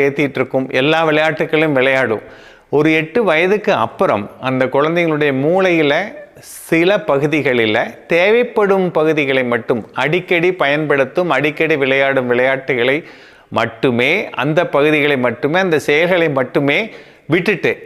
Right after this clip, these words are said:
மத்ததையெல்லாம் சீரமைச்சிரும். ப்ரூனிங்னு சொல்லுவாங்க. இந்த ப்ரூனிங்க்கு அப்புறம் குழந்தைகளுக்கு ஒரு குறிப்பிட்ட தன்மை, குறிப்பிட்ட ஒரு திறன் அவங்களுக்கு வந்துரும்.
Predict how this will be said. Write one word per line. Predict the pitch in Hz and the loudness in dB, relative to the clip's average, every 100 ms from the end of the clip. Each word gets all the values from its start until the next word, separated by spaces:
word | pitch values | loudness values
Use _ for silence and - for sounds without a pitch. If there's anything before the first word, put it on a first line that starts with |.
| 120 | -4
மத்ததையெல்லாம் | 135 131 185 160 147 135 147 190 - - - - _ _ - - | -2 2 2 2 2 2 2 0 -4 -12 -20 -20 _ _ -18 -4
சீரமைச்சிரும். | 214 254 233 214 - 156 110 - - - _ 180 | 0 2 2 0 0 -2 -2 -6 -20 -20 _ 2
ப்ரூனிங்னு | 185 190 196 190 | 2 4 2 2
சொல்லுவாங்க. | 190 139 123 117 104 101 - - - | 2 2 2 2 0 -6 -8 -20 -10
இந்த | 151 170 175 | -4 0 0
ப்ரூனிங்க்கு | 175 175 208 269 285 233 165 | 0 0 2 2 2 2 2
அப்புறம் | 135 139 131 151 262 - | 0 0 2 0 -2 -2
குழந்தைகளுக்கு | 151 165 175 175 160 151 156 | 0 2 2 2 2 0 2
ஒரு | 220 175 | 2 2
குறிப்பிட்ட | - 220 220 226 - 202 196 208 202 - - - - _ | 0 0 2 -2 -2 0 2 0 -4 -14 -20 -20 -20 _
தன்மை, | 139 143 160 147 120 80 - | -2 2 2 2 0 -2 -4
குறிப்பிட்ட | 160 185 190 202 185 - 202 | 2 2 2 -2 -2 0 2
ஒரு | 165 131 127 | 2 2 0
திறன் | 151 156 139 80 - | 0 2 0 -4 -4
அவங்களுக்கு | 123 131 123 120 123 104 | 0 2 0 0 0 -2
வந்துரும். | 92 87 | -2 -6